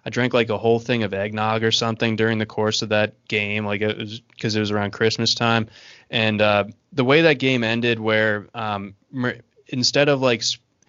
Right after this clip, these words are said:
instead of spiking it or throwing it away, um, where, where Georgia got down to, like, the five-yard line or whatever it was, Aaron Murray threw a pass,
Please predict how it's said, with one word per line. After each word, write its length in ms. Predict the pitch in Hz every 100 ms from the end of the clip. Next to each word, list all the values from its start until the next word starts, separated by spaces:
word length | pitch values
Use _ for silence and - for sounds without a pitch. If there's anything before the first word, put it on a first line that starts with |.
| _ _ _ _ _ _
instead 240 | - 151 151
of 60 |
spiking 440 | - 120 123 131 131
it 280 | 131 123 -
or 300 | 120 113 107
throwing 400 | - 127 123 120
it 80 | 117
away, 540 | 101 104 107 113 113 110 _ _
um, 300 | 113 101 98
where, 420 | 98 117 113 107 110
where 100 | 104
Georgia 300 | 113 110 113
got 240 | 107 107
down 180 | 107 107
to, 60 | 104
like, 140 | 104
the 80 | 101
five-yard 580 | - 107 101 101 101 101
line 180 | 104
or 60 | 104
whatever 320 | 107 107 107
it 80 | 110
was, 380 | 107 107 104 - _ _ _ _ _ _ _ - 143
Aaron 220 | 120 113
Murray 180 | 113 110
threw 180 | 123
a 60 | 104
pass, 480 | - 139 139 131